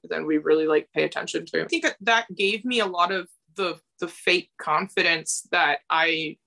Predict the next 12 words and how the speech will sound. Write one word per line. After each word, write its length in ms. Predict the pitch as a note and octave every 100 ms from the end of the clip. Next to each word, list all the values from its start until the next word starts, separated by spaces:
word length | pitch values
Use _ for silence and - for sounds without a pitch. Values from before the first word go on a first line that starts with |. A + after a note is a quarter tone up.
| _ _ _ _ -
you 120 | F3+
know, 260 | D#3 - - -
showed 400 | - - F3+ G3
on 220 | F3+ E3+
that 240 | E3 D3+ -
show. 580 | - F#3 G3+ D#3+ E3 E3
Because 180 | F#3+ -
I, 120 | G3 -
like 220 | G#3 A#3+ G3+
I 60 |
said, 200 | - B3
I, 180 | F3+